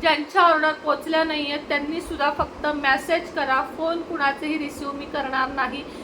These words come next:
कारण मला आता कामाला बसायचं आहे, आपल्या ऑर्डर पॅकेजिंगला बसायचं आहे.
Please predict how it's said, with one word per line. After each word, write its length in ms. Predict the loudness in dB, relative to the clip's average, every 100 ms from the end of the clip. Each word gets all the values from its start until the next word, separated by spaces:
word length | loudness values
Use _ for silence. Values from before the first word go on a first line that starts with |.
| -4
कारण 200 | 0 2
मला 240 | 2 4 4
आता 300 | 4 4 2
कामाला 640 | 0 2 6 6 6 4
बसायचं 520 | 4 2 0 -2 -2
आहे, 80 | -2
आपल्या 240 | -2 2 2
ऑर्डर 300 | 2 0 -2
पॅकेजिंगला 640 | -2 -4 -4 -8 -6 -2
बसायचं 520 | -2 -2 -4 -4 0
आहे. 560 | 0 0 -6 -8 -14